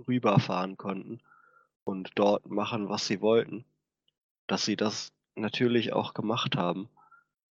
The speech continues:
Und bei, äh, bei Aliens, wenn wir auf, äh,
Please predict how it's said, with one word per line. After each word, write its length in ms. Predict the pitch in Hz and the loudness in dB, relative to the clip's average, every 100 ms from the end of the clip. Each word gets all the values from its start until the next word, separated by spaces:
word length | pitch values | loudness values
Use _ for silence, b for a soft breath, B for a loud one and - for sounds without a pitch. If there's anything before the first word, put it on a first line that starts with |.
| _ _ _ _ _ _ _ _ _ _ _ _ _ | _ _ _ _ _ _ _ _ _ _ _ _ _
Und 460 | - 98 92 92 - _ _ B B B B _ _ _ _ _ _ _ | -4 -2 -2 -4 -8 _ _ B B B B _ _ _ _ _ _ _
bei, 340 | 107 95 92 92 | 8 8 6 4
äh, 360 | 82 92 92 90 - _ _ _ _ _ _ _ _ _ _ _ _ _ _ _ _ _ _ _ _ _ _ _ - | 4 2 2 0 -4 _ _ _ _ _ _ _ _ _ _ _ _ _ _ _ _ _ _ _ _ _ _ _ 0
bei 220 | 95 85 | 4 6
Aliens, 640 | 107 131 110 92 90 - | 6 6 4 0 -2 -2
wenn 180 | 98 98 | -2 0
wir 240 | 104 120 | 4 6
auf, 380 | 101 110 113 - | 6 4 2 -4
äh, 340 | - 110 101 | 0 4 4